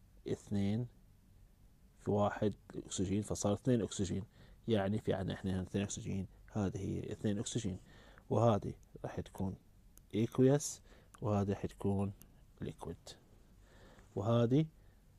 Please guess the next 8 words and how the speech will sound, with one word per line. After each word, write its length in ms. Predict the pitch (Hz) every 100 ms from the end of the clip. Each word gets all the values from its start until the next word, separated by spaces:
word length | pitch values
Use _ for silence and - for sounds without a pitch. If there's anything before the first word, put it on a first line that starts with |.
| - - - - 101
الموليكولار 720 | 92 92 104 - 113 117 131 - - - - - - - - - - - - - - - - - - - - - - - -
equation، 520 | - - 92 - 92 - - - - - - - - - -
هي 240 | 101 87 95
هذه، 400 | 101 107 139 156 - - - - - - - - - - - -
هي 160 | 90
هاي. 200 | - - - - - - - - - - - - - - - - - - - - - - - - - -
ننتقل 380 | 95 120 - 117
الآن 460 | 113 139 143 156